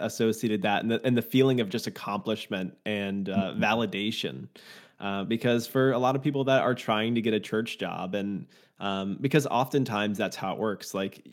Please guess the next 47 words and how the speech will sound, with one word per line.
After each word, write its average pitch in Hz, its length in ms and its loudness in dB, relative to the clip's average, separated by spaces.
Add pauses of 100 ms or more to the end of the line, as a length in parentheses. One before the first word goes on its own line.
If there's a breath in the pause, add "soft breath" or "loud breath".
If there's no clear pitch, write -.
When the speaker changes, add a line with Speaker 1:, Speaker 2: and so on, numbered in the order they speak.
(420)
Speaker 1:
it's 123 260 -2
almost 160 300 2
a 131 60 0
prerequisite 135 880 2
to 131 80 0
get 104 180 -2
a 101 60 0
job 117 440 0
most 120 200 -2
of - 60 -14
the 127 60 -2
time 127 380 -4
to, 107 300 0
to - 260 -6
conf-, - 460 -8 (100)
confess 101 560 -4
that - 140 -10
you've 101 180 -6
been 98 220 -6
called 95 380 -6
to 113 100 -6
the 104 100 -2
role. 113 420 -2 (240 loud breath)
Speaker 2:
Mm. 113 240 0
Speaker 1:
Um, 95 380 0
and 101 300 -2
most 104 260 0
Speaker 2:
Yeah. 98 60 -2
Speaker 1:
churches, 104 420 -2 (100)
they 110 240 0
won't 110 400 0
give 120 140 4
you 120 80 2
the 110 140 2
opportunity 117 600 4
until 110 240 2
you've, 113 240 2 (120)
you've, 117 360 2 (140)
like, 107 280 -4
very 120 420 2
clearly 110 380 0
stated 107 300 0
how 101 200 -2
badly 104 340 -2
you 98 160 -4
want 98 240 -8
it. - 260 -10